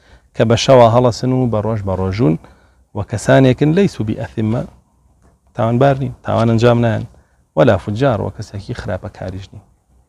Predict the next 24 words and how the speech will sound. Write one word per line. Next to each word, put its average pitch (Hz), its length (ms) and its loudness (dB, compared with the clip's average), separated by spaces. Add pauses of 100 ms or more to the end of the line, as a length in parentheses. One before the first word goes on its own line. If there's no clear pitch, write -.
(300)
تاوانبار 104 460 -2
و 135 100 -6
خراپەکار - 560 -12
نین.» - 120 -20 (1080)
ئەو 139 140 2
دوعایە 104 360 -2
نەکرد 107 260 -8
بۆ 101 140 -4
یەکتری. - 280 -12 (1600)
بابی 135 240 6
شەست - 260 -8
و - 20 -12
حەوت 131 220 -2
دەفەرمێ: 120 440 -2
«باب 113 180 0
ما 113 180 0 (100)
يقول 123 260 -2
الرجل 113 420 0 (140)
لأخيه 107 460 -4 (160)
إذا 107 200 -2 (240)
رآه 127 520 4 (160)
يضحك.» 104 460 -4 (1000)
فەرمێ 139 200 0
بابەکە 117 300 6